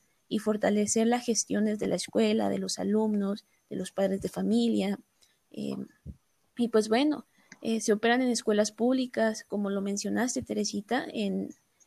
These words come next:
inicial, preescolar, primaria y secundaria, de manera, pues, prioritaria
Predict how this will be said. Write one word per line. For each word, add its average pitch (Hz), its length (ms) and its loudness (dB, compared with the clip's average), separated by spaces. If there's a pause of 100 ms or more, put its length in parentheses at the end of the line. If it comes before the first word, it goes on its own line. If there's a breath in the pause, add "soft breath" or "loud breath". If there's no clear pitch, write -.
inicial, 220 720 2
preescolar, 208 640 0
primaria 202 500 0
y 196 60 -4
secundaria, 202 800 2 (320)
de 202 140 0
manera, 208 500 2
pues, 247 180 0
prioritaria 240 760 2